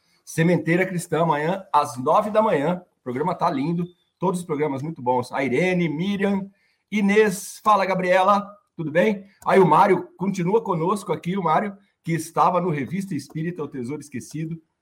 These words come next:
Também a Arlete, a Gisele e o Valdir, bom dia pra vocês. Vamos nessa, nesse estudo aqui, muito bacana. Também hoje comigo aqui o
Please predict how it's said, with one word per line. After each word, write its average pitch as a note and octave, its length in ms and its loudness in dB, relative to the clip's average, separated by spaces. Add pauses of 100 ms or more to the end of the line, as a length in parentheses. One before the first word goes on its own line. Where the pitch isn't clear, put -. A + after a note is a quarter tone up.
(340)
Também D3 320 4
a D3 100 6
Arlete, E3 800 -2 (280)
a D#3 140 0
Gisele C#3+ 600 -2
e C#3+ 60 2
o D3+ 80 -4
Valdir, B2+ 500 -2
bom C3+ 180 -2
dia D#3 240 -2
pra D3 140 -6
vocês. D#3 640 -8 (540)
Vamos F#3 200 0
nessa, D3 300 0
nesse D3+ 240 -4
estudo E3+ 320 -4
aqui, D#3 180 -6
muito D#3 180 -6
bacana. D3+ 520 -4 (160)
Também A#3+ 360 6
hoje A3+ 280 4
comigo A3 460 -2
aqui A3 240 -4
o A#3+ 260 -6